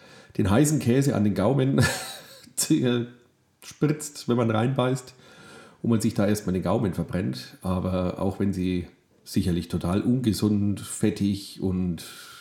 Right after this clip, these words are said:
äh, ganz schlecht sind, sie schmecken einfach wunderbar. Wenn die knusprig gegrillt sind, ist es wirklich ein Genuss.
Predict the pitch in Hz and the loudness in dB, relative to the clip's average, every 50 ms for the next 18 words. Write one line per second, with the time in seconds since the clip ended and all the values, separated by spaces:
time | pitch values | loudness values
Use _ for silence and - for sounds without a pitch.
0 | - - 87 85 82 82 85 85 82 85 85 85 73 90 101 - 92 107 101 - | -10 -8 -6 -4 -4 -4 -4 -4 -4 -4 -4 -6 -8 -6 -4 -2 -2 -2 -2 -4
1 | - - 92 107 - - - - 101 98 98 95 - - - - - - - - | -4 -4 -4 -4 -4 -6 -6 -4 -2 -2 -2 -4 -6 -14 -20 -20 -20 -20 -20 -20
2 | - - - - 95 85 - - - 95 95 - 92 85 - 80 87 - - 87 | -20 -16 -6 -4 -4 -4 -4 -4 -2 -2 -2 -2 -4 -6 -4 -6 -6 -6 -6 -8
3 | - - - 90 95 98 101 92 95 85 - 80 76 78 78 82 95 90 87 101 | -8 -8 -4 0 0 0 0 0 -2 -2 -2 -4 -4 -4 -4 -4 -4 -2 0 0
4 | 101 98 - - - 123 135 135 - - - 110 98 - - - - - - - | -2 -2 -4 -4 0 0 0 0 -2 -2 -2 -2 -2 -2 -8 -16 -18 -20 -16 -6
5 | - 92 90 - 107 113 113 120 117 120 - - 104 101 98 95 92 - - _ | -6 -4 -4 0 0 2 2 2 0 -2 -2 0 0 2 2 -2 -4 -6 -18 _
6 | _ _ _ _ _ _ - - 95 87 92 87 85 95 95 92 87 82 - - | _ _ _ _ _ _ -6 -4 -4 -2 -2 -2 0 0 0 0 -2 -4 -6 -4
7 | 90 87 85 82 80 80 82 90 87 - - | -2 -2 -2 -2 -4 -4 -4 -4 -6 -6 -8